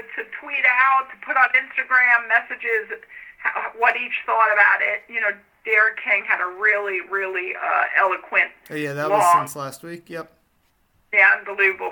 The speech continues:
Speaker 1: statement. In my opinion, it was great. Um, so, uh, it was a, it was a, it was, that was a real great le-, teaching lesson or whatever, and a, a lesson in a lot of ways. Um,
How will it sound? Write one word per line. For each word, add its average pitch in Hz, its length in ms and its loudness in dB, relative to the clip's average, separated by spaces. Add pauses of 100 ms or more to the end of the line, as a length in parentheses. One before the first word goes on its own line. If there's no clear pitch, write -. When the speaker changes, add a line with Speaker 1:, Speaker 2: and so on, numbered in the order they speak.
(120)
Speaker 1:
statement. 190 560 0 (480)
In 196 80 -14
my 190 140 4
opinion, 180 420 -4
it 165 100 -8
was 160 100 -14 (100)
great. 160 380 0 (120)
Um, 175 400 0 (1500)
so, 240 600 2 (640)
uh, 156 280 -6 (100)
it 247 60 -6
was 294 120 -2
a, 294 120 -2 (120)
it 277 80 -4
was 320 160 0
a, 349 80 -4 (160)
it - 80 -2
was, 269 100 -6 (120)
that 311 160 4
was 392 180 0
a 311 80 4 (160)
real 269 320 2 (200)
great 208 440 0 (380)
le-, 185 180 -10 (240)
teaching 233 320 -8
lesson 233 480 0
or 185 300 4
whatever, 240 500 4
and - 80 -2
a, 220 240 0
a - 80 -4
lesson 285 320 0
in 254 160 2
a 214 80 -2
lot 233 240 4
of - 80 0
ways. 165 320 -8 (200)
Um, 196 300 -4